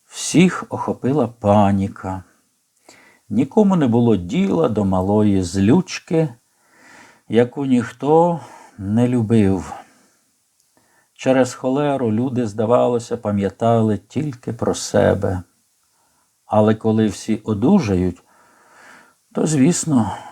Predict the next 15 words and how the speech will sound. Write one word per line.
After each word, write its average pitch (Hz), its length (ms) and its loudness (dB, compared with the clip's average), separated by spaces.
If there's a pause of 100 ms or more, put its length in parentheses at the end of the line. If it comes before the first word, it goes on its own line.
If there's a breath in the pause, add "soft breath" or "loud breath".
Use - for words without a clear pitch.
(280 loud breath)
хтось - 500 -10 (120)
згадає 98 800 0
про 117 240 -2
неї 117 480 2 (100)
і 113 40 -18
прийде. 123 680 -4 (1800 soft breath)
Однак 131 420 0
ніхто 131 340 -4
не 131 120 2
йшов. 98 420 -4 (2500)
І 127 100 -6
поки 117 400 -2
вона 92 280 -2
лежала, 95 600 -4
чекаючи, 101 800 -4